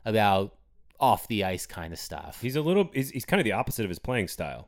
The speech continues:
Speaker 1: He's a bit reserved.
Speaker 2: He's, he's a little bit more shy, and there's a language thing there too. But,
Speaker 1: Yes.
Speaker 2: but he, I <laughs>
Speaker 1: But he's a very, I mean, he's, he, I mean,
Speaker 2: Very, very nice guy.
Speaker 1: very nice guy, and of course a very popular player.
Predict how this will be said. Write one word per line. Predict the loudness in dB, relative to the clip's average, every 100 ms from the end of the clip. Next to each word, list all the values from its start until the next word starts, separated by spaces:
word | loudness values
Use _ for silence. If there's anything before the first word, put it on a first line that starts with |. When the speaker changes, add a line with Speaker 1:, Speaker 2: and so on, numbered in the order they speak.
| _
Speaker 1:
He's | -2 -2 0
a |
bit | 0 0
reserved. | 0 2 2 2 -2 -2
Speaker 2:
He's, | -2 0
he's | -2 0
a |
little | 0 0
bit | 0 -2
more | -2 -2
shy, | -2 -4 -2 -4 -6 -4
and | -2 2
there's | 2 2
a |
language | 0 0 -2 -4
thing | -4 -6 -4
there | -4
too. | -4 -2 -2
But, | 2
Speaker 1:
Yes. | 0 0 -6 -14 _ _
Speaker 2:
but | 0 0 -2 -6
he, | -6 -4
I | -6 -10
<laughs> | _ _ -16 -14 -10 -10 -10 -12 -18 _ -20 -20 _ _ _ -20 0
Speaker 1:
But | 4 6
he's | 8
a |
very, | 10 10 10 8
I | 4
mean, | 4
he's, | 4 4 2 -4 -12 -20 -2
he, | 2 4
I |
mean, | 6 8
Speaker 2:
Very, | 10 8
very | 6 4 6 6
nice | 4 0
guy. | 0
Speaker 1:
very | 6 8 8
nice | 8 4
guy, | 4 4 6
and | 4 2
of | 0
course | 2 2 2
a |
very | 4 6 6
popular | 6 6 4 4 4 2
player. | 0 0 0 0 -4